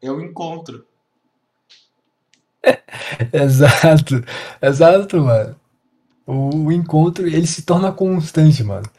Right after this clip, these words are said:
Speaker 1: Exato.
Speaker 2: Porque nesse momento a gente pode tá se encontrando aqui, ó, pelo Discord, cara. Semana que vem eu posso aparecer no I F, pô, a gente pode tá trocando ideia, cara.
Speaker 1: Uhum.
Speaker 2: E o encontro pode ser diferente, cara. Encontro consigo mesmo.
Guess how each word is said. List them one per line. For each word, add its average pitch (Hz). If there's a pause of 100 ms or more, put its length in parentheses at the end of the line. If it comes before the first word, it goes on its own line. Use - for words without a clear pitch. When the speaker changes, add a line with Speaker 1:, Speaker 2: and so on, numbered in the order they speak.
(140)
Speaker 1:
Exato. 127
Speaker 2:
Porque 135 (560)
nesse 175
momento 175
a 151
gente 151
pode 160
tá 175
se -
encontrando 208
aqui, 233
ó, 117 (340)
pelo 185
Discord, 185
cara. 110
Semana 151
que 170
vem 165
eu 170
posso 170
aparecer 170
no 165
I 139
F, 180
pô, 208
a 180
gente 165
pode 180
tá 202
trocando 214
ideia, 226
cara. - (220)
Speaker 1:
Uhum. 95 (260)
Speaker 2:
E 147
o 170
encontro 180
pode 185
ser 196
diferente, 208
cara. 101
Encontro 156
consigo 160
mesmo. 165